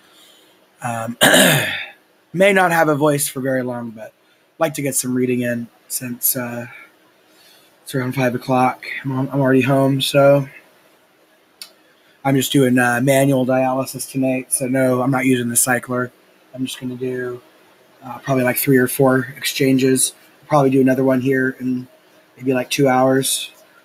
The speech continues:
and then I'll do a few during the night. Um, but I'd really like to see if I can get on this, a s-, a s-, a smaller sleep schedule. So I stopped getting up at ten.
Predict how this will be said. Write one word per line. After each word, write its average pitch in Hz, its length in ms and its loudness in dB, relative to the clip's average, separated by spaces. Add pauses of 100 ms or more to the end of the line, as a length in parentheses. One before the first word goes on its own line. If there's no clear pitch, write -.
(340)
and 135 120 0
then 127 140 0
I'll 123 80 -4
do 127 220 2
a 120 40 -2
few 123 460 2 (140)
during 127 260 0
the 120 60 -4
night. 123 380 -4 (840)
Um, 117 480 -8 (1700)
but 123 300 -6
I'd 131 60 0
really 127 200 0
like 120 280 -4
to 117 380 -4 (2250)
see 135 180 0
if 123 80 0
I 120 60 2
can 117 100 -2
get 120 100 -2
on 117 160 -4
this, - 460 -4 (840)
a - 40 -18
s-, - 220 -6
a - 60 -10
s-, - 280 -2
a 123 60 -6
smaller 120 420 2
sleep 131 280 2
schedule. 131 520 0
So 139 180 0
I 139 40 0
stopped - 280 -4
getting 131 300 2
up 131 180 0
at - 80 -14
ten. 143 480 2